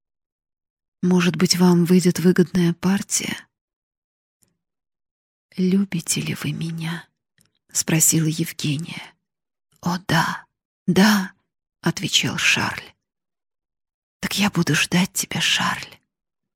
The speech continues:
Боже мой, батюшка смотрит на нас из окна!" вскричала она, отводя рукой Шарля, который бросился обнять ее.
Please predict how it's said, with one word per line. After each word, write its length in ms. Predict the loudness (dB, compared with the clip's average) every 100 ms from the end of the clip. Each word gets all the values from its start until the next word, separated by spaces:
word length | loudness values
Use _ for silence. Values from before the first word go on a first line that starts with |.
| _ 0
Боже 440 | 4 6 6 2
мой, 320 | -2 -4 -6 -8 -12 -12 -14 0
батюшка 500 | 4 4 4 0 2
смотрит 440 | 0 0 -4 -4
на 100 | -4
нас 240 | -2 0 0
из 140 | 0
окна!" 420 | -2 0 0 0 -4 -12 -10
вскричала 600 | -8 -4 -2 -2 -2 -2
она, 260 | 0 0 0
отводя 720 | -4 -2 0 0 0 0 0
рукой 460 | -4 -8 -2 -2 0
Шарля, 580 | -2 2 2 2 -2 -6
который 400 | -6 -4 -2 -2
бросился 640 | 0 0 0 0 0 0
обнять 680 | -4 -6 -4 -4 -4 -6 -6
ее. 260 | -10 -12